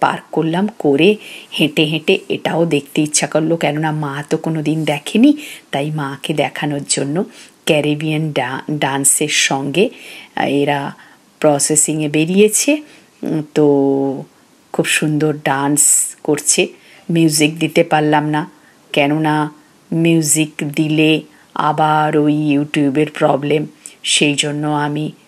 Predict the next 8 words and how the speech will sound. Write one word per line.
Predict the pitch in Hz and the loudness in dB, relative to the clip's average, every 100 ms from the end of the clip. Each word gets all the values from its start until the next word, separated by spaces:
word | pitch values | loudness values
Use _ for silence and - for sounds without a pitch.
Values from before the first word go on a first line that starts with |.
| - | -6
music | 165 156 151 156 147 | -2 0 0 -2 -2
না | 151 143 143 | -2 -2 -2
দিয়ে | 143 170 175 | -2 2 2
আপনাদের | 143 - 147 139 | 2 -4 -4 -2
সঙ্গে | - - 131 135 143 - - - | -2 -2 -4 -4 -6 -8 -20 -14
কথা | - - - | -6 -6 -4
বলছি। | 156 160 170 - 214 214 - - | -2 0 0 0 0 -2 -8 -2
শুধু | - 180 165 | 0 0 -2